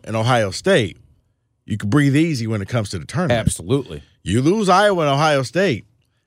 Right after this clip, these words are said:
Speaker 1: and now that tournament means something. You have to win. And I, to be honest with you, Evan,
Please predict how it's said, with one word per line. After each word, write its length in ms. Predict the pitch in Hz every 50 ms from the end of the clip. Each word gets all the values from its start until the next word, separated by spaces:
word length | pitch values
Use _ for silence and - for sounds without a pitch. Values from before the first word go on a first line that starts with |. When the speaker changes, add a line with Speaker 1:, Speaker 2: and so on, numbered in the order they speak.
| _ _ _ _ _ _
Speaker 1:
and 160 | - 92 95 95
now 220 | 110 123 147 170
that 200 | 156 165 180 180
tournament 540 | - 127 160 190 214 185 131 107 78 64 82
means 460 | 98 113 127 139 143 147 135 117 -
something. 360 | - 107 90 82 - - 69 76
You 340 | 85 107 131 160 170 156
have 420 | 131 110 110 127 139 143 139 - -
to 120 | - 104 90
win. 480 | 82 78 98 135 151 165 165 165 147
And 160 | 117 107 107
I, 120 | 123 156 170
to 60 | 135
be 120 | 107 107 110
honest 260 | 123 143 151 139 143
with 120 | 147 135
you, 100 | 147 147
Evan, 320 | 143 147 151 139 151 143